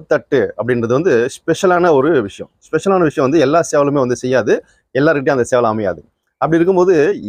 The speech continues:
யார்கிட்ட இந்த சேவல் இருக்குது அப்படின்ட்டு ஒண்ணு அவங்க அந்த லைனேஜ் மெயின்டெயின் பண்றவங்களா இருக்கணும். அவங்களுக்கு அதை பத்தி தெரிஞ்சிருக்கும். இது நம்ம வீட்டுல இது நரம்பு கால் ஸ்பெஷல் அடிக்கும் அப்படின்ட்டு. இல்லைன்னாக்கா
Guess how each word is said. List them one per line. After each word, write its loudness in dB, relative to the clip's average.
யார்கிட்ட 0
இந்த -2
சேவல் 0
இருக்குது 0
அப்படின்ட்டு 0
ஒண்ணு 2
அவங்க 0
அந்த -2
லைனேஜ் 0
மெயின்டெயின் 0
பண்றவங்களா 0
இருக்கணும். -6
அவங்களுக்கு 2
அதை 2
பத்தி 0
தெரிஞ்சிருக்கும். -2
இது 0
நம்ம 0
வீட்டுல 2
இது 0
நரம்பு 0
கால் 0
ஸ்பெஷல் -4
அடிக்கும் -4
அப்படின்ட்டு. -4
இல்லைன்னாக்கா 0